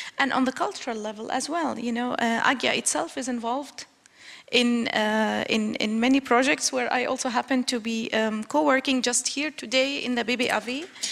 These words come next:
For those who, um, maybe have not had the luck to see the Paternoster exhibition, this is also shows how rich and manifest and, and, and manifold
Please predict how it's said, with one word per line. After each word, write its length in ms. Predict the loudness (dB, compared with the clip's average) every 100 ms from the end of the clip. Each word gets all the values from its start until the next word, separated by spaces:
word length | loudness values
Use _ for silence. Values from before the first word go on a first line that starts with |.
| -8 -10 -6 2
For 180 | 2
those 360 | 4 6 6 4
who, 420 | 2 0 2 2
um, 400 | 2 0 0 -2
maybe 280 | -2 0 0
have 240 | 2 0 2
not 480 | 2 2 -2 -4 -6 -14 -12 -8
had 180 | -6 -6 -4
the 240 | -2 0
luck 260 | 0 0 -2
to 140 | -2
see 300 | 0 2 2
the 260 | 2 2 2
Paternoster 640 | 0 -2 -2 0 -2 -2 -6
exhibition, 720 | -6 -6 -4 -4 -2 -2 -4 -4 -8 -8 -2
this 180 | 2 2
is 120 | 4
also 300 | 4 4 4
shows 540 | 4 6 6 6 4
how 320 | 4 4 2 2
rich 580 | 2 2 2 0 0 0
and 220 | -2 0 2
manifest 680 | 4 2 2 -2 -2 -4 0
and, 160 | 2 4
and, 180 | 2 2
and 180 | 2 4
manifold 680 | 6 4 2 0 0 -2